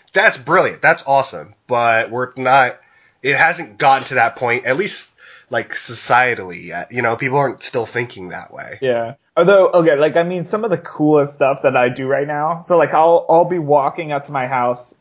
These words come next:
Speaker 2: have been listen-, listening to Spotify, right? Like,
Speaker 1: Right.
Speaker 2: on my walk from school, I'll listen to Spotify. And then as I'm walking up to the house, I can go into Spotify and change it from playing on my phone to playing on Alexa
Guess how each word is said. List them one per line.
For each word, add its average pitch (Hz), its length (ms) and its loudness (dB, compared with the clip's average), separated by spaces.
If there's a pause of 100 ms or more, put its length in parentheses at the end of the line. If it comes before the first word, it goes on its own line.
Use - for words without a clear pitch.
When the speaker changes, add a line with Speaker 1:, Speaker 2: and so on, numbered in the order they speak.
Speaker 2:
have 147 280 0
been 139 360 -6
listen-, 143 260 -2
listening 165 460 2
to - 100 -14
Spotify, 113 500 0
right? 120 240 -4
Like, 120 200 0
Speaker 1:
Right. 117 80 0
Speaker 2:
on 123 80 2
my 131 80 2
walk 135 420 2
from 143 180 -6
school, 131 380 0
I'll 117 140 0
listen 120 200 -6
to 110 80 -14
Spotify. 101 460 -4 (260)
And 147 80 2
then 156 120 2
as 156 160 4
I'm 156 160 0
walking 156 360 2
up 151 120 -4
to 156 80 -2
the 117 80 -4
house, 131 360 -2
I 127 120 -6
can 131 80 -8
go 156 160 4
into 170 100 2
Spotify 165 760 0
and 135 140 -8
change 151 460 -2
it 151 200 2
from 139 140 -8
playing 143 300 -2
on 131 40 -6
my 127 120 -4
phone 139 400 -4
to 170 60 2
playing 139 280 -2
on 123 140 0
Alexa 127 640 0